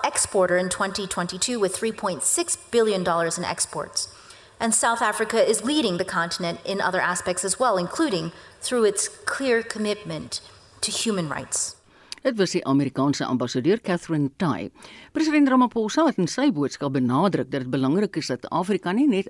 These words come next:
Speaker 2: erken word vir die minerale en roumateriaal wat op die vasteland ontgin en gemyn word nie, maar vir die produkte wat in geheel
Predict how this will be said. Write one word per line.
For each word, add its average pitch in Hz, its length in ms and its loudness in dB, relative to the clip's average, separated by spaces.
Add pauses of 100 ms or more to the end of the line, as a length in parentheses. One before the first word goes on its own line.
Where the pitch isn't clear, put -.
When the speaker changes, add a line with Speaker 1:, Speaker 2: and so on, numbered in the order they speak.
Speaker 2:
erken 247 420 4
word 135 280 -2
vir 147 80 -4
die 139 100 2
minerale 131 560 0
en 151 240 -2
roumateriaal 139 760 2
wat 135 180 -2
op 123 60 -10
die 131 100 -4
vasteland 139 480 -2
ontgin 143 540 -2 (340)
en 151 220 4
gemyn 170 400 4
word 117 260 -4
nie, 170 160 -4 (340)
maar 254 300 4
vir 254 60 -2
die 226 100 0
produkte 190 400 0
wat 185 240 -2
in 180 100 2
geheel 175 460 2